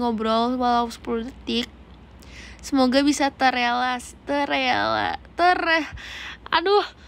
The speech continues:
tere-, terela-, te-,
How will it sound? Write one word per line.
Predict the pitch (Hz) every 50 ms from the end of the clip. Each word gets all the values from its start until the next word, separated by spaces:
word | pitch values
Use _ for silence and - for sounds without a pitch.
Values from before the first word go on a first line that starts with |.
| - - - -
tere-, | - 320 320 320 320 311 311 330 330 320 311 311 320 320 311 - - - - - - - - -
terela-, | - 320 311 320 320 320 320 320 311 311 302 - - - - - - - 254 254 254 254 247 247 - - - - - -
te-, | - - 294 294 302 302 294 294 294 294 294 - 285